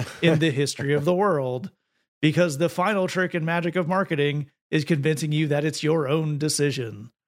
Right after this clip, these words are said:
Um, so that's nothing to be ashamed of, and it's nothing to be ashamed in the sense of, uh, changing course and saying, "Well, I like that now, but now I just don't feel comfortable with it."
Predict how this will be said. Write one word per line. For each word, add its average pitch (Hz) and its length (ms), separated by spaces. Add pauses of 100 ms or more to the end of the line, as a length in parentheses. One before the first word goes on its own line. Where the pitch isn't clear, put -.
(460)
Um, 156 320
so 160 360
that's 160 260
nothing 202 280
to 185 60
be 175 140
ashamed 175 400
of, 175 240
and 165 140
it's 170 120
nothing 196 280
to 170 100
be 170 140
ashamed 165 400
in 151 80
the 147 40
sense 151 300
of, 139 480 (760)
uh, 147 360 (180)
changing 143 360
course 196 720
and 143 100
saying, 147 240
"Well, 143 280
I 139 100
like 151 180
that 156 160
now, 156 260
but 143 140
now 139 220
I 147 40
just 143 140
don't 139 120
feel 135 120
comfortable 202 220
with 220 120
it." 240 160